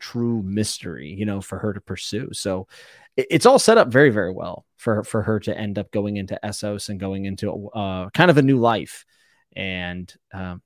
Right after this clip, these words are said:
it's a little sad. I'm not gonna lie. This is, uh, it's sad. Ten-year-old girl, you know, wild.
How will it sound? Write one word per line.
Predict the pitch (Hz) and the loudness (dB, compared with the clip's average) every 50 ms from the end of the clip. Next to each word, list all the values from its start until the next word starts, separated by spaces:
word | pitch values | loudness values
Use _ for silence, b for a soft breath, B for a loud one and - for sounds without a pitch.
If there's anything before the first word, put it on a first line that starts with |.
| _ _ - | _ _ 0
it's | 208 - - | 0 0 0
a | 339 | 0
little | 330 - | 0 0
sad. | - - 311 294 254 151 104 90 76 | 2 2 2 4 4 2 0 -2 -4
I'm | 104 127 | -2 0
not | 151 165 165 | 0 2 2
gonna | 196 180 175 | 2 0 2
lie. | 185 180 143 107 98 | 4 4 4 4 4
This | 110 127 123 - | 2 0 0 0
is, | 156 151 143 139 151 | 0 0 2 4 4
uh, | 139 135 135 135 139 151 | 4 6 4 4 2 0
it's | 165 - | -2 -2
sad. | - - 247 226 139 104 95 - _ | 0 2 2 2 2 0 -2 -6 _
Ten-year-old | - - 247 269 285 294 269 226 | 0 2 4 4 4 4 2 2
girl, | - 240 247 254 208 120 87 - _ _ _ - | 0 0 0 2 0 -2 -4 -8 _ _ _ -12
you | 117 110 | -10 -8
know, | 117 139 156 156 139 143 _ _ _ _ _ _ _ _ | -8 -6 -8 -8 -10 -12 _ _ _ _ _ _ _ _
wild. | - 87 113 117 95 82 80 | -10 -8 -8 -8 -8 -10 -12